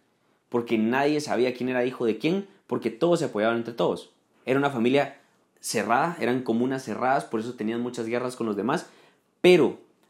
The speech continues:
a pesar de que hemos ido evolu-, evolucionando con, con, con tecnología y con todo esto, culturalmente seguimos siendo la misma basura. ¿Y por qué digo basura? Porque sí ha generado muchos problemas.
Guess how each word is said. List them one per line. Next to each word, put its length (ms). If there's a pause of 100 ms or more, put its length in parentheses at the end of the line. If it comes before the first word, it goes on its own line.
(120)
a 120
pesar 280
de 60
que 80
hemos 220
ido 220
evolu-, 320
evolucionando 840
con, 400
con, 720 (840)
con 200
tecnología 960
y 80
con 240
todo 300
esto, 440 (140)
culturalmente 600
seguimos 320
siendo 240
la 120
misma 240
basura. 480 (600)
¿Y 100
por 180
qué 100
digo 120
basura? 420
Porque 240
sí 160
ha 60
generado 340
muchos 300
problemas. 520